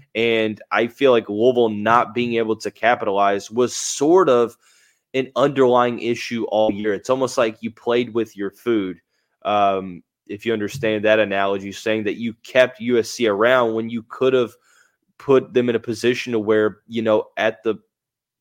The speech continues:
point you are, what was it? Going back to the, um, let's see, I wanna look at that drive where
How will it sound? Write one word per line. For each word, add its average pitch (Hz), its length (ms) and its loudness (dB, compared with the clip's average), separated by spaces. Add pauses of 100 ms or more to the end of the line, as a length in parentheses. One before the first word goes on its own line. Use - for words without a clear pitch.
(300)
point 131 420 2
you 117 240 2
are, 101 300 2 (320)
what 117 160 0
was 101 200 -2
it? 90 160 -8 (200)
Going 120 280 2
back 120 300 4
to 117 340 -4
the, 104 540 -4
um, 92 680 0 (2000)
let's 110 240 0
see, 110 220 0
I 104 80 4
wanna 110 240 0
look 110 200 2
at 110 140 -2
that 104 220 0
drive 110 840 2
where 104 580 -2